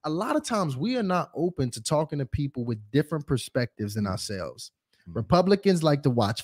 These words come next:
Speaker 1: Fox. The Democrats like to watch C N N.
Speaker 2: <laughs>
Speaker 1: All right? You just wanna hear what makes you feel good.
Speaker 2: Right.
Speaker 1: So when I see two people can sit down and have different perspectives and talk it out, which is what happened,
Speaker 2: Mm.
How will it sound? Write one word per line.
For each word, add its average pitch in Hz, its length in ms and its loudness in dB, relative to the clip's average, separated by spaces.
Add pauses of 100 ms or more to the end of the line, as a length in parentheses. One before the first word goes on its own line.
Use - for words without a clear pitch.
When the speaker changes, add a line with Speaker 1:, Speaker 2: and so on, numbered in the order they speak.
Speaker 1:
Fox. 269 360 8
The 147 100 2
Democrats 214 720 4
like 185 220 4
to 202 100 8
watch 170 360 4
C 175 300 4
N 156 80 4
N. 127 220 4
Speaker 2:
<laughs> - 100 -8
Speaker 1:
All 139 60 4
right? 190 260 8 (320)
You 226 140 8
just 285 180 2
wanna 262 240 6
hear 233 180 6
what 220 140 2
makes 220 240 0
you 214 80 2
feel 269 300 2
good. 139 260 0 (100)
Speaker 2:
Right. - 100 -14 (120)
Speaker 1:
So 170 100 0
when 165 120 2
I 220 80 4
see 240 180 2
two 233 280 2
people 196 300 -2
can 143 200 2
sit 160 420 0
down 202 380 4
and 151 180 0 (180)
have 143 220 0
different 196 320 4
perspectives 156 680 0
and 135 120 0
talk 180 300 2
it 147 80 0
out, 175 180 2
which 147 180 -2
is 135 120 -6
what 135 160 0
happened, 151 580 2
Speaker 2:
Mm. 82 100 -10